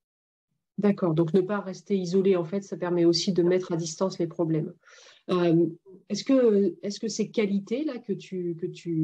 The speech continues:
dis, euh, mettre en œuvre au quotidien par rapport au fait que quand quelque chose de, au niveau perso se passe pas bien, tu mets à distance, tu te rappelles que tu es une bonne personne, c'est l'entrepreneuriat qui t'a appris ces qualités, qui te les fait développer ou tu les avais déjà, en fait, en tant que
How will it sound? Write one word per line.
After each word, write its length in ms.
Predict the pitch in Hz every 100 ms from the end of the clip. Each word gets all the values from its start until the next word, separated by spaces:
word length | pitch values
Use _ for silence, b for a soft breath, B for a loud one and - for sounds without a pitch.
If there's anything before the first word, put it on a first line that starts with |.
| 156
dis, 600 | 151 151 151 165 214 226 208
euh, 160 | 120 - - - - -
mettre 300 | 180 202 -
en 120 | 196
œuvre 180 | 196 190
au 60 | 180
quotidien 460 | 180 160 165 185
par 140 | 208 180
rapport 260 | 160 170
au 80 | 160
fait 160 | 160 180
que 120 | 165
quand 180 | 160 175
quelque 260 | 165 175 165
chose 240 | 190 175
de, 100 | 170
au 160 | 165 170
niveau 240 | 175 175
perso 320 | 175 180 - 196
se 80 |
passe 240 | - 175 -
pas 140 | 180
bien, 300 | 170 190 196 196 b b _ -
tu 140 | 160 185
mets 120 | 180
à 60 | 165
distance, 480 | 165 156 196 196
tu 100 | 196
te 60 | -
rappelles 260 | 180 175 165
que 80 |
tu 160 | 180 -
es 20 |
une 80 | 170
bonne 240 | 165 170 165
personne, 440 | 175 160 202 202 - _ -
c'est 360 | - 202 - -
l'entrepreneuriat 960 | 175 196 202 202 - 185 185 190 214 302
qui 160 | - 208
t'a 160 | 202 185
appris 260 | 185 208
ces 160 | 202 196
qualités, 420 | 190 180 190 311
qui 120 | 311
te 80 | -
les 80 | 202
fait 160 | -
développer 500 | 180 170 180 208 262
ou 120 | 370 277
tu 120 | 214
les 160 | 180
avais 180 | 180 175
déjà, 380 | 165 185 180 196
en 100 | 175
fait, 260 | 165 196 190
en 100 | 165
tant 180 | 175 170
que 500 | 170 160 151 147